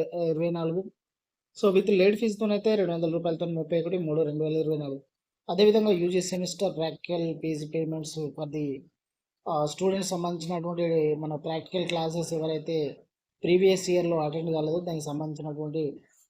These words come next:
ఆ, డీటెయిల్స్ కూడా మనకు చెప్పడం జరిగింది. ఒకసారి అయితే మీరు స్టడీ సెంటర్‌లో అయితే కలవండి. మరి మిత్రులు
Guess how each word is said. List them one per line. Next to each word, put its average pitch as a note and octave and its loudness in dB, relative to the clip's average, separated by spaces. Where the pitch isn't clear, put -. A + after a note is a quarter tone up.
ఆ, D#3+ 0
డీటెయిల్స్ E3+ 0
కూడా F3+ 2
మనకు E3+ 0
చెప్పడం E3 -2
జరిగింది. E3+ 0
ఒకసారి D#3+ -2
అయితే D#3+ -2
మీరు D#3 -2
స్టడీ D3+ -4
సెంటర్‌లో D#3+ -4
అయితే D3+ -4
కలవండి. E3 2
మరి F3 0
మిత్రులు D#3+ 0